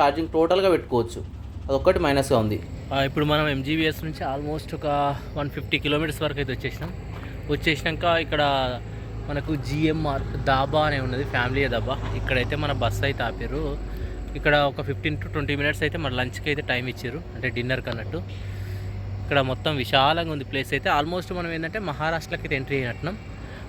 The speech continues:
మన బస్సు కొంచెం ముందటైతే ఉన్నది. ఇక్కడ వెజ్, నాన్ వెజ్ అన్ని మీల్స్ అయితే ఉన్నాయి. Almost ఏంటంటే ఒక వన్ ఫిఫ్టీ కిలోమీటర్స్ ఇట్లయితే ప్రయాణం చేసినాం. మనకు almost ఇంకా ఫోర్ ఫిఫ్టీ, ఫైవ్ హండ్రెడ్ కిలోమీటర్స్ అయితే ఉంది.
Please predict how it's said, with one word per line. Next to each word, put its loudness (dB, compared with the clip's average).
మన 6
బస్సు 2
కొంచెం -2
ముందటైతే -2
ఉన్నది. -4
ఇక్కడ 0
వెజ్, 2
నాన్ 2
వెజ్ 0
అన్ని -4
మీల్స్ -2
అయితే -2
ఉన్నాయి. -4
Almost 2
ఏంటంటే 0
ఒక -2
వన్ 2
ఫిఫ్టీ -2
కిలోమీటర్స్ 0
ఇట్లయితే 0
ప్రయాణం 2
చేసినాం. -4
మనకు -2
almost 0
ఇంకా 2
ఫోర్ 2
ఫిఫ్టీ, -4
ఫైవ్ 2
హండ్రెడ్ -2
కిలోమీటర్స్ 0
అయితే -2
ఉంది. -4